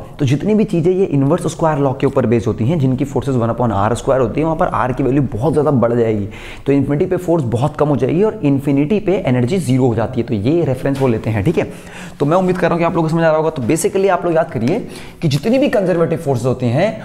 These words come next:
उनके लिए जो change in potential energy होता है, वो सीधा वर्क के इक्वल होता है। किसके इक्वल होता है? वर्क के।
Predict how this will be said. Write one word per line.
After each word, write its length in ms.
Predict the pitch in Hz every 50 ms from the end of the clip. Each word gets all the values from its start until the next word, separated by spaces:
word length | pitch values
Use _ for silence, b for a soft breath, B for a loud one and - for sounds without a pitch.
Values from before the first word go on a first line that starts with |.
| B B B - -
उनके 320 | 160 170 160 170 233 233
लिए 300 | 214 180 156 143 156 185
जो 120 | 165 202
change 540 | - - - - - 156 160 208 233 - -
in 100 | 233 226 -
potential 400 | 190 180 165 156 139 147 143 135
energy 180 | 131 127 104 117
होता 240 | 120 113 110 - 117
है, 380 | 110 107 113 139 123 117 120 120 B B B B B - -
वो 80 | 147
सीधा 480 | 143 - - - 185 202 185 202 233 240
वर्क 420 | 214 147 117 147 180 190 180 - -
के 80 | - 170
इक्वल 320 | 156 139 - - 139 127
होता 200 | 113 104 - 110
है। 240 | 101 95 87 87 -
किसके 240 | - 135 - - -
इक्वल 220 | 143 - 160 156
होता 180 | 160 156 165 170
है? 480 | 180 185 165 123 - - - - - - - - -
वर्क 280 | 110 131 139 143 - 123 -
के। 100 | - 117